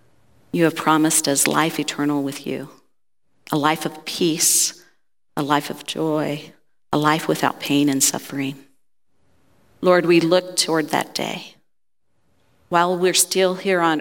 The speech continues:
earth, remind us that we are your, your servants. We are called to help each other, to be in community, to obey, to serve, and to love each other. Lord, be with us now.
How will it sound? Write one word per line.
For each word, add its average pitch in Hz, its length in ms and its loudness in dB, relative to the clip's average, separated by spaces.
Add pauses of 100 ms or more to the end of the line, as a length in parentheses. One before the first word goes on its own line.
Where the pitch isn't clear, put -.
earth, 170 300 -2
remind 175 520 0
us 165 220 2
that - 280 -4
we 185 160 2
are 175 120 2
your, 156 340 -6 (640)
your 180 120 -2
servants. 185 680 0 (840)
We 196 140 4
are 180 100 4
called 185 400 0
to 185 100 0
help 185 300 0
each 180 240 0
other, 165 240 0
to - 160 -8
be 170 180 0
in 180 100 2
community, 165 840 -2 (1200)
to 170 120 -2
obey, 151 720 0 (320)
to - 100 -6
serve, 165 680 2 (640)
and 147 140 -4
to 147 80 0
love 143 340 0
each - 220 -4
other. - 260 -6 (1800)
Lord, 165 240 2
be 170 140 6
with 170 180 4
us 143 200 2
now. 151 460 0